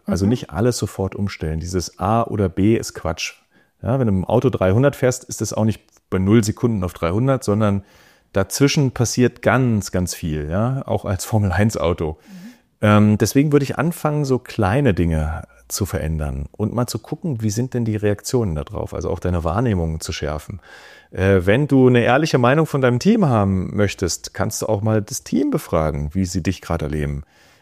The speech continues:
Speaker 1: Äh, wenn du Angst hast, das vor der Gruppe zu machen, kannst du das im Eins zu eins machen, kannst sagen, "Klaus, sag mal bitte ganz kurz, wie nimmst du mich wahr zum Thema Druck? Ich würd gerne eine ehrliche Meinung von dir haben, damit ich's verbessern kann. Ich möchte da besser drin werden", ne?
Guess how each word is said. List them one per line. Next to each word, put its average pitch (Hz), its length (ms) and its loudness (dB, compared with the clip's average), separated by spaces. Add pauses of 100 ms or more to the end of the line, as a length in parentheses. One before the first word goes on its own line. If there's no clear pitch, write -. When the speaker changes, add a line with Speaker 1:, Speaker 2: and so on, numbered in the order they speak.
Speaker 1:
Äh, 92 220 2
wenn 104 140 4
du 123 100 4
Angst 160 400 0
hast, 139 160 0
das 127 140 -2
vor 123 120 2
der 117 120 4
Gruppe 160 260 2
zu - 140 -2
machen, 80 240 -2
kannst 80 240 -4
du 85 40 -4
das 80 140 -4
im 87 100 -2
Eins 82 320 -2
zu - 80 -4
eins 214 320 -2
machen, 80 200 -2
kannst 87 220 -6
sagen, 107 160 -2
"Klaus, - 440 -2 (380)
sag 113 180 0
mal 123 160 4
bitte 110 180 2
ganz 101 200 2
kurz, - 240 -4
wie 98 80 4
nimmst 113 260 2
du 117 60 -2
mich 107 160 0
wahr 113 240 4
zum 95 220 0
Thema 107 260 0
Druck? 127 240 0
Ich - 80 -14
würd 98 140 -2
gerne 95 180 4
eine 85 100 0
ehrliche 104 280 2
Meinung 110 280 2
von 87 160 -2
dir 80 140 0
haben, 82 220 0
damit 87 180 -2
ich's - 140 -6
verbessern 98 420 0
kann. 85 160 -4
Ich 76 100 -8
möchte - 220 -6
da - 80 -4
besser 127 260 2
drin 85 220 -2
werden", 78 340 -6
ne? 123 260 -2